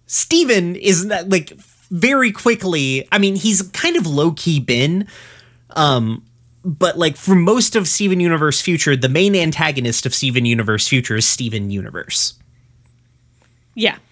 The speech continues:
Speaker 1: Um, and that's a bold choice <laughs> to make with your children's cartoon. Though I, w-, I don't know, Steven Universe, I guess Future is very much like a Y A cartoon, but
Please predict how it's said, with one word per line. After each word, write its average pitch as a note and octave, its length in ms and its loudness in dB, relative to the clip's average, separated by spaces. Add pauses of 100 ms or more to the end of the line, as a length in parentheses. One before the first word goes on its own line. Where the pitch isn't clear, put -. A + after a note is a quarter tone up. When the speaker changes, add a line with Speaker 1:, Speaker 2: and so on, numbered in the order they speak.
(260)
Speaker 1:
Um, A2+ 540 -4 (420)
and D3+ 260 2 (640)
that's A3+ 320 0
a D3 180 0 (800)
bold D#3 460 2
choice - 580 -2 (540)
<laughs> - 400 -18
to - 140 0
make G3 280 0
with G3 200 2
your D3 80 -2
children's A2 500 -4
cartoon. G#2 640 -8 (3750)
Though D#3 100 0
I, D#3 40 0
w-, D#3 200 2
I F3 120 4
don't G3 180 0
know, E3+ 140 0
Steven A3+ 380 0
Universe, F#3 440 0
I D#3 80 -6
guess D3+ 300 -4
Future D3+ 320 -2
is B2+ 100 0
very B2+ 240 2
much A#2+ 240 -2
like B2+ 100 -2
a A2+ 60 -4
Y G2+ 300 -2
A G2 280 -6
cartoon, F#2+ 540 -6
but F#2+ 240 -6